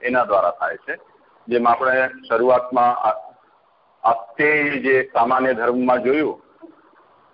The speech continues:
એના દૃષ્ટાંતમાં શંખ અને લિખિત બે ભાઈઓ ઋષિકુમાર હતા, એનો પ્રસંગ જોયો હતો કે મોટા ભાઈના બગીચામાંથી એણે ફળ ખાધું પૂછ્યા વગર,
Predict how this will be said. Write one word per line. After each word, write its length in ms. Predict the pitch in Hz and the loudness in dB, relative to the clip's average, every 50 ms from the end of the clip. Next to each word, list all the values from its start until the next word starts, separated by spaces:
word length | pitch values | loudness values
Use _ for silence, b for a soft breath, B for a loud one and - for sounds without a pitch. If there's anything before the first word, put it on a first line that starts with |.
| _ _ _ _ _ _ _ _ _ _ | _ _ _ _ _ _ _ _ _ _
એના 220 | - 120 123 131 131 | -2 2 4 4 4
દૃષ્ટાંતમાં 600 | 123 120 - - - 127 127 123 127 131 127 123 | 2 0 0 0 0 0 0 0 0 0 0 0
શંખ 340 | - 117 117 123 127 - 135 | 0 -2 -2 -2 -2 0 0
અને 180 | 127 123 123 | 0 0 0
લિખિત 460 | 113 110 117 113 - 127 104 - - - _ _ _ _ _ _ _ _ _ _ _ _ _ _ - | 0 -2 -4 -2 -2 -2 -2 -2 -8 -20 _ _ _ _ _ _ _ _ _ _ _ _ _ _ -6
બે 160 | 107 110 113 92 | -2 0 0 0
ભાઈઓ 440 | 95 92 98 104 110 113 113 104 | 0 0 0 2 4 4 2 2
ઋષિકુમાર 540 | 104 98 - 120 - - 110 110 110 107 104 | 0 -2 -4 -6 -6 -4 0 0 2 2 2
હતા, 200 | 104 107 117 107 | 0 0 0 0
એનો 440 | 101 98 98 98 101 101 98 98 - - _ _ _ _ _ - | 0 0 -2 -4 -4 -6 -6 -8 -12 -16 _ _ _ _ _ -6
પ્રસંગ 340 | 107 101 - 113 107 107 98 | -6 -4 -4 -4 -4 -2 0
જોયો 320 | 104 104 107 104 95 87 | 2 2 4 4 2 2
હતો 180 | - - 95 87 | 0 -2 -6 -4
કે 260 | - 95 92 90 - - - - - - - - - - - - | -2 0 0 0 -2 -4 -8 -16 -20 -20 -20 -20 -20 -20 -10 -2
મોટા 280 | 113 117 120 120 135 131 | 0 0 2 4 4 2
ભાઈના 720 | 131 123 120 123 127 127 131 135 131 123 123 135 143 147 - - - | 2 2 -2 -2 0 0 0 2 2 2 2 2 0 -2 -4 -6 -6
બગીચામાંથી 680 | 113 113 123 135 131 - 143 131 127 127 123 127 131 127 | -6 -4 -4 -6 -4 0 0 2 2 2 0 0 0 -2
એણે 200 | 123 123 123 123 | 0 0 -2 -4
ફળ 280 | 123 - 131 127 135 | -2 -2 0 0 0
ખાધું 640 | 131 - - 127 139 165 170 139 - - - - _ _ _ _ _ _ _ _ _ _ _ | -2 -2 -2 0 0 2 0 0 -2 -4 -10 -18 _ _ _ _ _ _ _ _ _ _ _
પૂછ્યા 360 | - 120 117 - - 143 135 | -4 -4 -4 -2 0 2 2
વગર, 380 | 120 107 95 90 92 92 110 | 4 2 2 0 0 0 -2